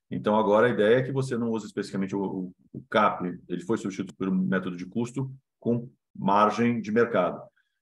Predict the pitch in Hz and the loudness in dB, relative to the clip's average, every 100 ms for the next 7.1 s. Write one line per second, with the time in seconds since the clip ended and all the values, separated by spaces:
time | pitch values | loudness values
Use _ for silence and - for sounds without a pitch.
0 | _ - 165 123 117 113 123 127 127 135 | _ -2 0 2 4 2 2 -2 0 2
1 | 135 135 - _ _ - 120 120 113 107 | 2 0 -10 _ _ -4 -2 0 0 -2
2 | 95 98 98 101 98 98 - 90 85 90 | -2 -2 -2 -2 -6 -6 -4 -2 0 2
3 | 87 90 87 85 104 113 127 139 135 147 | 2 0 0 2 2 4 6 6 4 4
4 | 147 143 - - 127 135 135 131 131 147 | 4 2 -4 -4 2 4 4 4 2 0
5 | 135 107 107 - - 104 - 107 95 104 | 2 2 2 -6 -8 -6 -2 -2 0 0
6 | 104 110 101 98 - 110 123 135 92 76 | 0 0 0 0 0 -2 0 0 0 -2
7 | - | -8